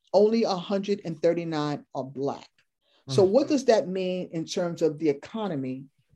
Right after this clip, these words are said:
Speaker 1: of Black farmers and Black business that getting, not getting any sort of money? And what does it mean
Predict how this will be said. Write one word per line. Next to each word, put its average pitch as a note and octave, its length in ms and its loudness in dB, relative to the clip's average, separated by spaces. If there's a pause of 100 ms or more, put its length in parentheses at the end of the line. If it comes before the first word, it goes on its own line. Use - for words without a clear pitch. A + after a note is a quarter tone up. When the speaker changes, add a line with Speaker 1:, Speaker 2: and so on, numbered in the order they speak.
(720)
Speaker 1:
of D#3+ 480 6 (200)
Black F#3+ 300 2 (360)
farmers A#3 1000 4 (440)
and F3+ 100 0
Black F3+ 180 4
business A#3 220 2
that E3+ 160 2
getting, G3 320 4
not F3+ 240 0
getting F#3 340 0
any A3 440 4 (180)
sort E3+ 240 4
of D3 100 -4
money? E3 460 -2 (400)
And F#3 140 2
what C#4 180 6
does C#4 180 2
it G#3 160 -2
mean G#3 540 0